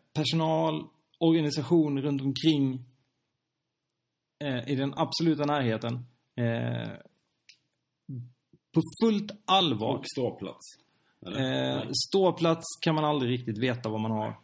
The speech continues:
Speaker 2: Det är
Speaker 1: Eh,
Speaker 2: som vi är. Mm.
Speaker 1: där, där, där sticker liksom åsikterna åt alla
Speaker 2: Mm.
Speaker 1: håll och kanter.
Speaker 2: Mm.
Speaker 1: Och så det, det är liksom, d-,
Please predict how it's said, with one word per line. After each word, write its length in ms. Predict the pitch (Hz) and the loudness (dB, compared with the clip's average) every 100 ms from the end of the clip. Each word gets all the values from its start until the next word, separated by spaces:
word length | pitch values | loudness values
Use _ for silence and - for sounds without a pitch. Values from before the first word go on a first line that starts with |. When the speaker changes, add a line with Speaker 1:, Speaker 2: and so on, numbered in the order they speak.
| _ | _
Speaker 2:
Det 60 | 127 | -6
är 360 | 123 123 123 123 | -4 -2 -2 -4
Speaker 1:
Eh, 60 | |
Speaker 2:
som 180 | 120 107 | -4 -6
vi 60 | 98 | -8
är. 100 | 90 _ - | -12 _ -14
Mm. 140 | 104 - - - 139 139 | -12 -14 -12 -12 -10 -4
Speaker 1:
där, 340 | 143 147 151 - | 0 2 2 0
där, 320 | 147 147 139 | 0 0 0
där 240 | 139 143 135 - | 0 2 0 0
sticker 280 | 139 135 | -2 0
liksom 200 | 127 123 123 | 0 2 0
åsikterna 360 | 131 120 107 120 | 0 -2 -2 -4
åt 80 | 120 | -2
alla 180 | 135 127 | -2 0
Speaker 2:
Mm. 100 | 120 | 2
Speaker 1:
håll 120 | 120 | 0
och 80 | 113 | 0
kanter. 540 | 123 113 - 110 123 120 | -2 -2 -2 -4 -4 -6
Speaker 2:
Mm. 140 | 117 | -2
Speaker 1:
Och 220 | 131 131 131 120 | -2 -2 -6 -12
så 440 | - 127 120 147 | -12 -10 -6 -4
det, 460 | 123 131 123 147 151 | -4 -8 -2 0 2
det 160 | 160 | 2
är 40 | 160 | 4
liksom, 500 | 151 151 147 139 | 4 2 -2 -4
d-, 80 | 139 | -8